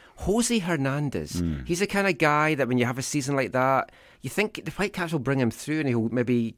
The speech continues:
Speaker 1: earn a, an M L S deal.
Speaker 2: No, I think he'll end up <laughs> in Pacific F C.
Speaker 1: Oh, yes, that's what happened to Jose Hernandez, yes. And my hat tip went to Cameron Habudallah.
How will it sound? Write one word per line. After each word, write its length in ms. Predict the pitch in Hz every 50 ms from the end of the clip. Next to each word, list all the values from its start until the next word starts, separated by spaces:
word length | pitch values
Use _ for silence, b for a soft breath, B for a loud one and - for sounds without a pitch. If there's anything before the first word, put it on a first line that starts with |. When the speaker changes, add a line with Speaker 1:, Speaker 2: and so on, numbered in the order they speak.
| - -
Speaker 1:
earn 180 | 123 120 120 117
a, 240 | 117 113 110 113 -
an 120 | - 113
M 180 | 113 117 113 113
L 100 | 117 113
S 200 | 113 110 101 -
deal. 260 | - - 180 240 359
Speaker 2:
No, 200 | 262 - 104 107
I 100 | 98 92
think 160 | 90 - 101 85
he'll 120 | 95 90
end 100 | 87 87
up 80 | 90 87
<laughs> 180 | 95 101 95 -
in 60 | 123
Pacific 500 | - - 123 - - 143 120 123 113 -
F 140 | - 170 156
C. 220 | - - - - -
Speaker 1:
Oh, 180 | 214 214 202
yes, 260 | 175 135 110 98 - -
that's 200 | 135 131 123 120
what 140 | 131 123
happened 320 | - 110 104 - - 113 -
to 80 | - 107
Jose 280 | 107 117 120 113 123 127
Hernandez, 680 | 127 147 151 170 202 214 180 131 127 117 110 101 - -
yes. 420 | 151 165 139 104 - - - - - b b b b b b b b b b
And 140 | b 151 139
my 80 | 151 147
hat 300 | 117 156 190 - - -
tip 320 | - 170 143 - - - 123
went 240 | 131 127 127 - -
to 160 | - 135 120
Cameron 540 | - - 123 123 123 127 123 127 127 120 110
Habudallah. 840 | 95 110 113 107 110 113 113 110 - - 113 98 95 95 104 131